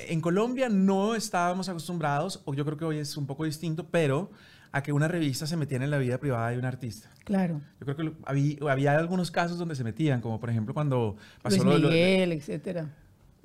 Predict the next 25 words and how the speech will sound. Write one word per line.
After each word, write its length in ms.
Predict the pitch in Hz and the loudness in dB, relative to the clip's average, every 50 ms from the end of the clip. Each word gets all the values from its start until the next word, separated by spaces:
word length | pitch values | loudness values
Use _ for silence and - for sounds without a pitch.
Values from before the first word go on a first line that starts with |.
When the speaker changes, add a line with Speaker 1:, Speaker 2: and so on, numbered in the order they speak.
| - - | -20 -14
Speaker 1:
Sobre 280 | - - - 175 160 156 | -10 -6 -4 -4 -4 -4
todo 160 | - 165 202 | -4 -6 -6
cuando 180 | 220 233 190 | -6 -6 -6
pasaron 240 | 147 139 131 143 151 | -4 -4 -4 -4 -4
cosas 240 | 147 170 170 190 185 | -4 -6 -8 -8 -8
como 160 | - 185 160 | -6 -2 0
muy 240 | 147 143 147 151 156 | 2 2 2 2 2
escandalosas, 640 | 165 156 160 - 165 156 139 131 135 123 113 107 101 | 0 -2 -4 -6 -6 -4 -4 -4 -4 -4 -6 -8 -10
como 360 | - 131 123 117 113 113 - - _ | -10 -8 -6 -6 -8 -8 -12 -16 _
por 80 | - 123 | -10 -8
ejemplo, 640 | 113 123 120 117 113 - 139 135 135 131 127 131 123 | -6 -6 -6 -6 -8 -8 -8 -6 -6 -6 -6 -6 -8
qué 60 | - | -10
sé 100 | 117 117 | -10 -8
yo, 120 | 127 139 127 | -6 -4 -4
el 80 | 110 | -4
divorcio 420 | 104 107 110 117 113 113 - 139 135 | -4 -4 -4 -4 -4 -4 -6 -6 -6
de 120 | 135 127 | -6 -6
Carlos 220 | - 113 110 113 110 | -4 -4 -4 -4 -2
Vives 260 | 123 131 127 127 120 127 | -2 -2 -2 -2 -2 0
y 40 | |
Margarita 360 | 123 117 107 104 104 98 - 101 | -2 0 0 0 -2 -2 -2 -4
Rosa 220 | 101 95 107 120 | -4 -2 -2 -2
de 80 | 120 107 | -2 0
Francisco, 640 | 107 104 101 98 - 123 - 208 202 127 131 139 | 0 0 0 0 0 0 0 2 4 4 4 4
Speaker 2:
Ya. 400 | - - 175 170 165 165 170 180 | 2 0 -2 -4 -4 -4 -4 -6